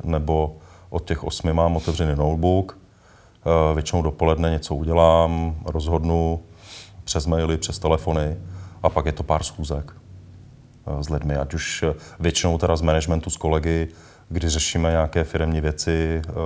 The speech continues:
samozřejmě zásadního charakteru, buď strategii, nebo, nebo biznis. No, a večer většinou tak mezi šestou, sedmou končím a to pak buď se třeba věnuju rodině, nebo si zacvičím, anebo zase ře-,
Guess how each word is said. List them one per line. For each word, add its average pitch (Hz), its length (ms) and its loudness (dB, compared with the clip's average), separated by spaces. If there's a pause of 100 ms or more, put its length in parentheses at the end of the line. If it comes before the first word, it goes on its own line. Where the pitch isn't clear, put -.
(420)
samozřejmě 76 400 -2
zásadního 80 840 -2
charakteru, 80 640 -2 (400)
buď 82 160 -4
strategii, 78 540 -2
nebo, 78 400 -2
nebo 80 200 -4
biznis. 73 500 -6 (880)
No, 71 260 -2
a 78 320 0 (180)
večer 78 640 0 (120)
většinou 76 340 -4
tak 78 180 -4
mezi 76 180 -2
šestou, - 380 -4
sedmou 73 520 0 (460)
končím 80 680 0
a 76 60 -4
to 80 160 -2
pak 76 160 0 (300)
buď 76 280 -6
se - 120 -2
třeba 80 280 2
věnuju 78 280 2
rodině, 78 460 2
nebo 78 160 -2
si 78 120 -4
zacvičím, 73 680 -4 (300)
anebo 76 280 -2
zase 71 260 -4
ře-, 80 120 -4